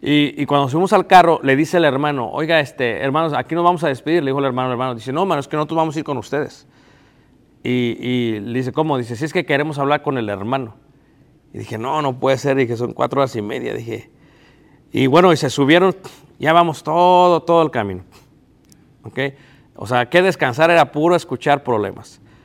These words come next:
Y si ustedes va-, alguna vez han hecho un careo, ha, ha, ha oído a dos personas quejarse uno del otro, es muy frustrante porque es muy fácil de resolver las cosas.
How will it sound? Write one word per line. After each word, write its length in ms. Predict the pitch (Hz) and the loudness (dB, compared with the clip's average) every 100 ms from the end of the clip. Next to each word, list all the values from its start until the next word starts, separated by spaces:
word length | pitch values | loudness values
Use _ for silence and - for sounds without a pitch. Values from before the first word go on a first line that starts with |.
| _ _ _ - | _ _ _ -6
Y 400 | 139 135 131 - | 0 2 2 -2
si 160 | - 139 | -6 -6
ustedes 300 | 123 175 175 | 2 2 4
va-, 140 | 180 | 4
alguna 260 | 156 147 170 | 4 4 4
vez 140 | 165 | 4
han 80 | 170 | 2
hecho 160 | 165 170 | 0 0
un 80 | 170 | 4
careo, 480 | 151 160 147 127 | 4 6 4 4
ha, 140 | 127 135 | 2 2
ha, 340 | 131 135 127 | 2 2 4
ha 80 | 139 | 4
oído 240 | 156 147 - - | 4 2 -2 -10
a 140 | - 127 | -2 0
dos 160 | 135 | 0
personas 340 | 139 127 147 - | -4 -4 -4 -4
quejarse 380 | 113 143 139 | -2 0 0
uno 100 | 143 | -2
del 120 | 139 123 | -2 -2
otro, 320 | - 139 151 _ _ _ _ | -4 -8 -10 _ _ _ _
es 240 | 143 156 - _ | -2 -2 -4 _
muy 240 | 156 170 226 | 0 4 4
frustrante 840 | 214 220 - 170 139 135 147 - _ _ _ _ | 2 0 2 0 0 -2 -4 -8 _ _ _ _
porque 540 | - 147 143 147 143 - | 2 2 6 6 6 4
es 140 | 170 | 2
muy 160 | 190 202 | 4 2
fácil 420 | - 175 180 185 | 2 2 2 0
de 80 | 165 | 0
resolver 360 | 131 131 135 | 0 -2 -2
las 180 | 139 131 | -2 -2
cosas. 480 | - 143 113 - _ | -6 -10 -12 -20 _